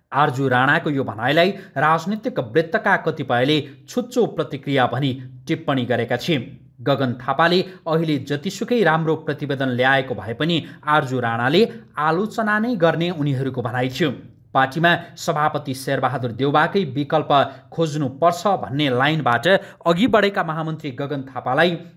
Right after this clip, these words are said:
त्यही रोक्ने मिसनमा केन्द्रीय सदस्य आरजु राणा रहेको उनीहरूको भनाइ थियो। तर त्यो मिसनबारे आफू प्रष्ट रहेको कुरा स्वयं महामन्त्री थापाले बैठकमा बताएपछि भने यसले काङ्ग्रेस केन्द्रीय समिति बैठक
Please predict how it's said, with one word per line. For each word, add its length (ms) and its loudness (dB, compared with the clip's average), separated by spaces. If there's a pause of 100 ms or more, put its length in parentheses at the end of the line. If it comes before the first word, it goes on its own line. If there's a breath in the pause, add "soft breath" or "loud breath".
(120)
त्यही 240 0
रोक्ने 300 0
मिसनमा 480 0
केन्द्रीय 680 -2
सदस्य 600 0 (240 loud breath)
आरजु 340 2
राणा 320 2
रहेको 540 -2 (160 loud breath)
उनीहरूको 460 -2
भनाइ 280 -2
थियो। 240 0 (920)
तर 160 4
त्यो 180 -4
मिसनबारे 720 0 (220 loud breath)
आफू 300 0
प्रष्ट 380 -2
रहेको 380 0
कुरा 480 2
स्वयं 240 -2
महामन्त्री 840 -2 (200 loud breath)
थापाले 540 0
बैठकमा 580 -2
बताएपछि 600 0
भने 420 0 (100)
यसले 340 -2
काङ्ग्रेस 600 -2
केन्द्रीय 380 0
समिति 400 -4
बैठक 440 0